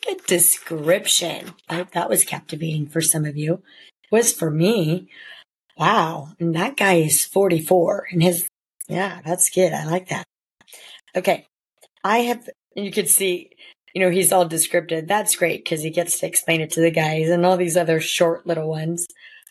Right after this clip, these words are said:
I have tried it several times. While it was always pleasurable, I have yet to reach a P orgasm.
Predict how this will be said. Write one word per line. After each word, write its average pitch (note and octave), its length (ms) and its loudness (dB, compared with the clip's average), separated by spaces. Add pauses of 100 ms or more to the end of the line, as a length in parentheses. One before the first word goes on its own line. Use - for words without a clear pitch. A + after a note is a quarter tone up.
I F#3+ 80 0
have A#3 180 2
tried F3+ 300 2
it E3+ 80 -8
several E3+ 320 0
times. E3+ 640 -4 (800)
While E3+ 200 4
it F#3+ 180 2
was F#3 320 2 (240)
always G#3+ 380 2
pleasurable, E3+ 720 0 (160)
I D#3 140 0
have D#3+ 160 0
yet F3+ 280 2
to - 120 2
reach F3 420 0 (880)
a C#3+ 160 -4 (100)
P F#3+ 380 -2
orgasm. - 580 0